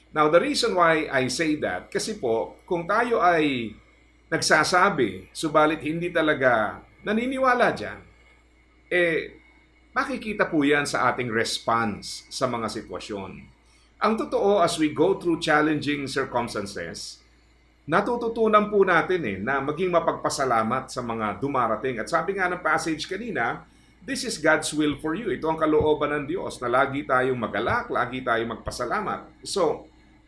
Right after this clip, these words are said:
ah, hindi naman pwede magpasalamat at magalak na walang dahilan. Meron po. At ang dahilan po, dahil ang tuon natin ay sa ating Panginoon. Yan po mismo ang naranasan,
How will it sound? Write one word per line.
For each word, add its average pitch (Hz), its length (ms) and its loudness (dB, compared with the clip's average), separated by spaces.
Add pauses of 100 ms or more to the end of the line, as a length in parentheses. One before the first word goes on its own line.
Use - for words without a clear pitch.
(920)
ah, 135 160 6
hindi 247 160 0
naman 233 240 2
pwede 156 240 4
magpasalamat 147 960 2
at 135 160 -2
magalak 139 480 4
na 160 80 0
walang 131 320 4
dahilan. 139 560 -2 (400)
Meron 139 480 2
po. - 320 0 (240)
At - 160 0
ang 175 160 -2
dahilan 233 400 0
po, 156 160 4
dahil 160 240 2
ang 165 160 0
tuon 196 320 2
natin 170 560 -2
ay 165 80 -2
sa 123 320 0
ating 143 160 -8
Panginoon. 156 640 -2
Yan 139 160 0
po 185 160 2
mismo 226 400 0
ang 135 160 2
naranasan, 147 960 0